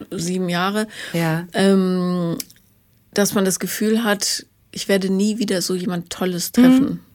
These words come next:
Speaker 2: Mhm. Ja.
Speaker 1: Und wenn du dann Jahre später zurückblickst und dich kaum noch an den Namen
Speaker 2: Ja,
Speaker 1: desjenigen
Speaker 2: süß, ne?
Speaker 1: erinnerst
Speaker 2: <laughs> Genau.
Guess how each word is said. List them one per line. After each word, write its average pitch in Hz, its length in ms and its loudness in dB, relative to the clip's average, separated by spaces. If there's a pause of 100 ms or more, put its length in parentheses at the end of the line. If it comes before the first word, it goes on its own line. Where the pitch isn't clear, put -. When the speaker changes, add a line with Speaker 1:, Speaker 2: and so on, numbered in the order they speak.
(100)
Speaker 2:
Mhm. 196 80 -6
Ja. 196 60 -4
Speaker 1:
Und 190 120 0
wenn 196 140 4
du 202 100 2
dann 185 200 0
Jahre 185 280 2
später 196 480 0
zurückblickst - 880 -4 (380)
und 190 120 0
dich 196 120 -4
kaum 202 240 2
noch 190 100 0
an 180 100 0
den 175 160 0
Namen 196 460 4
Speaker 2:
Ja, 196 300 8
Speaker 1:
desjenigen 196 340 8
Speaker 2:
süß, 190 80 6
ne? 226 100 6
Speaker 1:
erinnerst 208 420 6
Speaker 2:
<laughs> - 0 -
Genau. 269 300 6